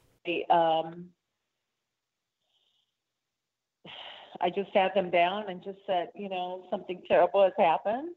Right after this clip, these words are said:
and, um, Mom has been killed." And so, um,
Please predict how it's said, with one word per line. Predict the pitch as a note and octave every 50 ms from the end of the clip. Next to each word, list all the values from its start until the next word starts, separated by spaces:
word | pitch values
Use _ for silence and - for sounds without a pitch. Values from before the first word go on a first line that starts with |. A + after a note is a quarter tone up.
| - -
and, | G3 F#3+ G3+ G#3 G#3 G#3 - -
um, | A3 A#3 A#3 B3 - - - _ _ _ _ _ _ _ _ _ _ _ _ _ _ _ _ _ _ _ _ _ _ _ _ _ _ _ _ - - _ _ _ _ _ - - - - - - - - - - - - - _ _ _ - - - - - - - - - - - _ _ _ _ _ _ _ _ _ _ _ _ _ _ _ _ _ _ _ _ _ _ _ _ _ _ -
Mom | D4 C#4+ C#4+ D4 D#4 E4+ F#4 F#4
has | F#4+ F#4+ F#4 -
been | F#4+ - F4 F4+
killed." | F#4+ G#4 D#5 - - - - _ _ _ _ _ _ - - _ _ _ _ _ _ _ _ _ _ _ _ _ _ _ _ _ _ _ _ _ _ _ _ _ _ _ _ _ _ _ _ _ _ _ _ _ _ _ _ _ _ _ _ _ _ _ _ _ _ _ _ _ _ _ _ _ _ _ _ _ -
And | - - - - B3 B3+ - - - -
so, | - D#4+ D4 D4 D4+ D4 D4 - -
um, | C4+ B3+ C4+ C4 B3+ C4 C#4 D4